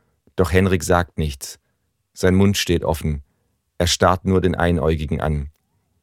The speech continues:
Sandra hat keine Ahnung, was vorgeht. Sie tippt auf ihrem Smarm herum und schickt Henrik den nächsten Satz der Rede auf seine Kontaktlinsen. Keine Reaktion.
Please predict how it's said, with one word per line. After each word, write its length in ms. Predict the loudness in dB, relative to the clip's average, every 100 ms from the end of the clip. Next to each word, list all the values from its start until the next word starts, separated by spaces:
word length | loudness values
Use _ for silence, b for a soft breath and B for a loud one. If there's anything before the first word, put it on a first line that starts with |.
| _ _ _ _ _ _
Sandra 380 | 0 2 4 2
hat 160 | 2
keine 280 | 0 2 2
Ahnung, 240 | 2 2
was 200 | 0 -2
vorgeht. 500 | 0 0 2 0 -2 -4 b b b
Sie 160 | -2
tippt 240 | 0 0 0
auf 120 | 2
ihrem 200 | 2 0
Smarm 400 | 0 2 4 2
herum 300 | 2 2 0
und 160 | 0 -2
schickt 260 | -2 -2
Henrik 360 | 0 0 0 2
den 120 | 2
nächsten 320 | 2 0 -2
Satz 260 | 0 0 0
der 160 | 0
Rede 220 | 2 2 0
auf 120 | 0
seine 180 | 0 0
Kontaktlinsen. 840 | -2 0 -2 -2 -4 -2 -4 -6 _ _ _ _ _
Keine 260 | -2 0 0
Reaktion. 600 | 0 -2 -4 -4 -4